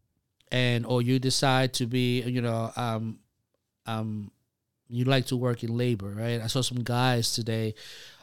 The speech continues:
uh, working on a sprinkler system. They're just having a good old time. But people will look down at them. I'm like,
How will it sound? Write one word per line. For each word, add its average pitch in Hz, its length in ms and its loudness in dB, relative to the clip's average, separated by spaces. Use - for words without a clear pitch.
uh, 117 240 2
working 120 400 0
on 113 120 0
a 117 40 0
sprinkler 120 520 0
system. 107 420 -2
They're 135 140 2
just 151 160 4
having 113 180 2
a 104 80 -2
good 135 320 4
old 131 220 4
time. 104 400 0
But 117 100 -6
people 156 240 4
will 135 120 6
look 123 220 4
down 135 260 4
at 107 160 0
them. 101 220 -4
I'm 107 100 -4
like, 98 200 -6